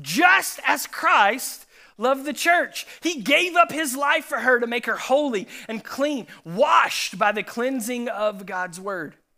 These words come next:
He did this to present her to himself as a glorious church without a spot or wrinkle or any other blemish. Instead, she will be holy and without fault." Continuing to verse twenty-eight.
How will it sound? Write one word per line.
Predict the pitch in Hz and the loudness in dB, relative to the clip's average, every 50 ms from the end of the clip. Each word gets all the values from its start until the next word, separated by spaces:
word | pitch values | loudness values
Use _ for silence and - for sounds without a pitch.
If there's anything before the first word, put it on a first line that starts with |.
| _ _ _ _ _ _ _ | _ _ _ _ _ _ _
He | - 226 214 | -10 -8 -8
did | 170 156 233 302 311 269 | -4 -4 -4 -4 -4 -4
this | 226 254 240 226 233 - - | -2 0 0 0 -2 -6 -6
to | - 277 254 233 | -4 -4 -4 -4
present | 208 - - 233 220 160 165 233 294 - | -8 -8 -8 -8 -6 -2 0 0 0 0
her | - - 226 220 214 | 2 0 0 0 0
to | - 240 220 | -4 -8 -8
himself | 185 226 220 190 - - 247 233 196 175 170 - - - - - - - | -8 -8 -10 -10 -6 0 2 4 4 4 2 0 -14 -18 -20 -18 -6 2
as | 220 214 220 226 202 226 | 4 6 6 6 4 2
a | 208 208 208 | -2 -2 -2
glorious | 185 202 214 214 226 247 262 269 269 262 254 233 - - | -4 -4 0 2 4 4 4 4 0 -2 -4 -4 -6 -6
church | - - - 254 233 208 180 - | -8 -2 0 0 0 0 -2 -6
without | - 202 185 190 208 214 | -8 -8 -4 -2 -2 -2
a | 208 185 | -2 -2
spot | - - - - 254 240 233 202 - - - - - - | -6 -8 -8 -2 2 4 4 4 2 0 -8 -20 -14 -2
or | - 208 208 | 0 0 0
wrinkle | 202 196 220 247 262 240 233 220 208 208 | 0 0 -2 -2 -2 0 0 -2 0 0
or | 208 214 214 190 - - - - - | 2 2 2 0 0 -6 -18 -10 2
any | - 247 285 302 311 311 294 | 4 4 4 4 2 -2 0
other | - 233 254 262 254 262 247 | 0 0 0 2 4 2 2
blemish. | 208 185 208 233 269 269 247 208 - - - - - _ | 0 -2 -4 -2 -2 0 0 -2 -6 -6 -8 -12 -12 _
Instead, | - 220 220 208 - - - - 302 294 247 196 180 180 190 214 - - - - - | -8 -8 -6 -6 -6 -8 -6 -2 0 2 4 4 4 4 2 0 -4 -16 -20 -20 -12
she | - - - 240 247 | -8 -6 -4 -4 -2
will | 247 247 233 | -2 -2 -2
be | 214 226 214 | -2 -4 -8
holy | 190 - - - 262 269 254 214 180 165 143 139 127 _ _ _ _ _ - | -8 -8 0 2 2 2 2 0 -4 -4 -6 -8 -10 _ _ _ _ _ -10
and | - 170 185 196 | -8 -6 -2 -2
without | 208 214 208 208 202 190 180 175 180 - - - - | -2 -2 0 2 4 6 6 6 6 2 -2 -14 -18
fault." | - - - 233 196 156 127 - - - - - _ _ _ _ _ _ | -16 -6 -2 2 2 2 0 -2 -10 -18 -20 -20 _ _ _ _ _ _
Continuing | - 175 160 - 214 208 208 196 196 190 185 | -16 -14 -8 -6 -6 -6 -4 -6 -6 -6 -6
to | 175 | -8
verse | 180 175 151 - | -8 -8 -8 -10
twenty-eight. | - - 202 190 170 165 175 185 147 - | -10 -10 -8 -6 -2 0 0 0 0 -2